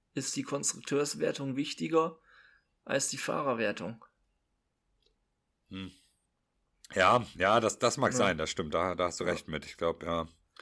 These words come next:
Speaker 2: ob die Fahrer
Speaker 1: Ist halt
Speaker 2: da
Speaker 1: auch
Speaker 2: jetzt
Speaker 1: die
Speaker 2: Sechster,
Speaker 1: Frage, vielleicht hat
Speaker 2: Siebter
Speaker 1: man ja vorher auch schon gewisse Szenarien mal so abgesprochen, wie das dann zu laufen hat, ne?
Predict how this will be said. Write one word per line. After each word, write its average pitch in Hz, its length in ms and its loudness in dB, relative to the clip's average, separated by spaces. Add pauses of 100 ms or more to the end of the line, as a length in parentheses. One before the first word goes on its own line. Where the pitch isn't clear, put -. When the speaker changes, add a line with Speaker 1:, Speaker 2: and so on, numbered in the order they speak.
(200)
Speaker 2:
ob - 140 -8
die 87 100 -2
Fahrer 92 200 6
Speaker 1:
Ist - 100 6
halt 185 140 12
Speaker 2:
da - 40 10
Speaker 1:
auch 180 60 12
Speaker 2:
jetzt - 100 2
Speaker 1:
die 151 40 2
Speaker 2:
Sechster, 104 220 2
Speaker 1:
Frage, 151 180 6
vielleicht 123 240 4
hat 147 80 2
Speaker 2:
Siebter - 80 2
Speaker 1:
man 135 120 0
ja 131 100 4
vorher 147 320 6
auch 135 80 2
schon 139 240 0
gewisse 131 340 -2
Szenarien 139 800 4
mal 135 200 2
so 123 160 0
abgesprochen, 139 800 0
wie 135 120 4
das 139 180 4
dann 127 160 0
zu 131 140 -4
laufen 131 460 2
hat, 139 220 -2
ne? 123 220 0